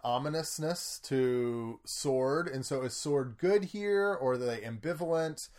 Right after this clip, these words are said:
Are they like Fury and shield, where you can't really trust them to do the right thing? And then Wanda herself, we don't really know if she's gonna end up being the hero of this or being an antagonist of this. Like,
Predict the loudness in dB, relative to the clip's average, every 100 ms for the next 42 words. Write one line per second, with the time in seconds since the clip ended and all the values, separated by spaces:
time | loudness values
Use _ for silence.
0 | -18 -4 0 2 2 -2 -6 -4 0 2
1 | 2 2 -2 -4 0 2 4 2 2 0
2 | 2 0 -2 -6 _ _ _ _ _ -10
3 | -8 -2 -2 2 0 0 0 0 0 -2
4 | -2 -4 -4 -4 -4 -6 -2 2 4 4
5 | 2 -2 -8 -12 _ _ -4 0 2 4
6 | 4 2 0 -2 -4 0 2 0 0 0
7 | 0 0 -2 0 0 0 -2 -4 -4 -2
8 | -4 -4 -2 -2 -2 -6 -8 -6 -2 4
9 | 4 4 0 0 -2 -6 -4 -6 -6 -8
10 | -10 -12 -8 -2 -2 -2 -4 -4 -6 -4
11 | -2 -4 -4 0 0 0